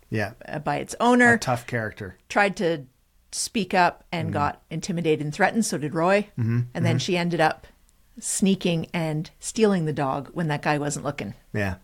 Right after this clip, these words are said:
Speaker 2: Yeah.
Speaker 1: So I feel I want this storyline to kind of be over. But I feel it's one of those storylines of Coronation Street where it seems very, in, uh, you know, uh,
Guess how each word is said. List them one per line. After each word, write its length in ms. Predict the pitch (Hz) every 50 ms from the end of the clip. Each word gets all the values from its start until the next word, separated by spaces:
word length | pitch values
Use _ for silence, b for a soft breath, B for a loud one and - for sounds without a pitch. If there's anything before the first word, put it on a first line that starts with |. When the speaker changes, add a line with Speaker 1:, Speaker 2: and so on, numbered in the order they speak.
| _ _ - - - -
Speaker 2:
Yeah. 160 | 151 147 - - _ - _ _ _ -
Speaker 1:
So 500 | - - 120 107 107 107 98 - - - - B B B B B B B B B B B B _ _ _ _ _ _ _ _ _ _ _ -
I 200 | 127 135 151 165
feel 640 | 151 - - 143 135 131 127 120 117 117 117 117 - _ _ _ _ _ _ _ _ -
I 120 | - 110 110
want 440 | 110 110 117 120 120 123 123 120 -
this 360 | 113 104 - - - - -
storyline 520 | - - - - 127 117 117 117 110 107 107
to 60 | 107
kind 180 | - 120 110
of 60 | 107 95
be 60 | 107
over. 180 | 101 95 87 95
But 160 | 95 143 143
I 60 | 139
feel 180 | 127 - 208 214
it's 140 | 208 208 -
one 80 | 196
of 40 | 185
those 180 | 180 170 - -
storylines 420 | - 165 156 151 156 151 139 131
of 60 | 127
Coronation 420 | - - 131 127 131 123 - 131 120
Street 160 | - 131 120
where 340 | 104 110 117 110 107 98 B B B B B B B B B B B
it 160 | - 127 120 -
seems 440 | - - 165 165 170 165 147 120 -
very, 440 | 127 135 131 131 127 123 120 120 -
in, 220 | - 127 127 135 127
uh, 280 | 123 117 117 117 123 131
you 100 | 139 135
know, 260 | 117 110 107 104 113
uh, 580 | 117 - 123 120 110 107 104 104 101 98 101 104